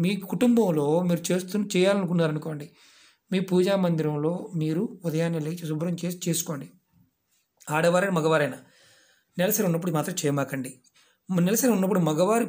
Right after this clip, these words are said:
పూజా మందిరం సపరేట్గా ఉంటే, వేరే రూమ్ ఉంటే సపరేట్గా చేసుకోవచ్చు. వారి మీద వీరి మీద ద్వేషంతో చేస్తే మాత్రం ఫలితాలు రావు. కానీ ఇది ప్రయత్నపూర్వకంగా చేయండి. అలాగే ఒత్తులు కూడా రకరకాల ఒత్తులు ఉంటాయి. మంచి ఒరిజినల్ పత్తితో కనుక ఒత్తి చేసి వెలిగిస్తే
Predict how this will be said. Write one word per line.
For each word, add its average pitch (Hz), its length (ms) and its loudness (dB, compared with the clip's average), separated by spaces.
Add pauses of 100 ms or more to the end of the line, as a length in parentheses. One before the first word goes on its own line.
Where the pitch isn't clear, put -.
పూజా 190 280 2
మందిరం 175 300 0
సపరేట్గా 165 400 2 (120)
ఉంటే, 139 200 -8 (400)
వేరే 175 240 2
రూమ్ 156 180 0
ఉంటే 151 200 -6
సపరేట్గా 156 360 -2
చేసుకోవచ్చు. 139 460 -8 (960)
వారి 190 340 2
మీద 185 160 2 (140)
వీరి 165 240 2
మీద 170 120 4 (100)
ద్వేషంతో 156 420 -2
చేస్తే 147 300 -6
మాత్రం 135 280 -8
ఫలితాలు 156 400 -4
రావు. 127 140 -12 (120)
కానీ 175 240 -2 (500)
ఇది 170 160 0
ప్రయత్నపూర్వకంగా 170 720 -4
చేయండి. 139 260 -12
అలాగే 170 280 -2 (280)
ఒత్తులు 214 340 0
కూడా 170 220 4
రకరకాల 160 420 -2
ఒత్తులు 160 260 -6
ఉంటాయి. - 200 -14 (500)
మంచి 175 320 0 (240)
ఒరిజినల్ 180 380 0 (100)
పత్తితో - 800 -6 (100)
కనుక 151 200 -2 (120)
ఒత్తి 143 220 -6
చేసి 160 220 -4
వెలిగిస్తే 135 460 -6